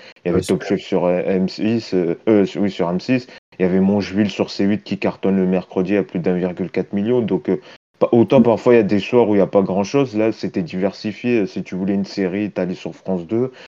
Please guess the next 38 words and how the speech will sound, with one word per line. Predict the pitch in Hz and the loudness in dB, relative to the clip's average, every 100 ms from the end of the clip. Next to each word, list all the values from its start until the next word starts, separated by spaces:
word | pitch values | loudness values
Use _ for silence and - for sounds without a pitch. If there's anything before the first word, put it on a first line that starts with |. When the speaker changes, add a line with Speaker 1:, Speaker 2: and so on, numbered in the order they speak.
| - | -10
Speaker 1:
Si | - 101 | -4 -4
tu | - | -2
voulais, | 98 101 104 | 0 4 6
euh, | 95 82 69 | 6 6 4
apprendre | 92 - 98 | 2 0 0
des | 90 95 | 0 -2
choses, | - 107 98 | 0 0 0
sur | - - 90 | -6 -8 -6
France | - 92 - | -4 -4 -4
trois, | - 113 127 120 | -2 2 4 4
ou, | 92 92 - - - | 4 2 -2 -10 -2
ou | 90 | 0
alors, | 95 92 | 2 2
euh, | 87 82 | 0 0
regarder | 80 92 85 90 87 101 | 0 0 0 -2 0 -2
si | 95 95 | -2 -4
t'aimes | 92 92 | -2 0
la | 92 | 0
cuisine, | 85 90 87 117 113 | -2 -6 -2 0 2
ou, | 92 87 | 2 0
euh, | 82 85 76 78 | 0 -2 -4 -4
regarder | 80 90 85 85 85 | -4 -2 -2 -2 -2
M | 90 | -2
six, | - 113 117 - | -2 0 0 0
ou | 92 - - - | -2 -2 -12 -10
pour | 90 85 | -4 -2
des | 78 95 85 | 0 0 0
fictions | - - 101 | -4 -4 -4
plus | 92 98 90 | -2 -4 -2
âgées, | 87 80 107 104 | -2 0 2 2
il | |
y | 90 | 2
a | |
Mon | 90 87 | 0 -2
Jules | 85 87 107 92 | -4 -4 -4 -4
sur | - - | -8 -10
C | - | -6
huit. | 104 101 | -6 -6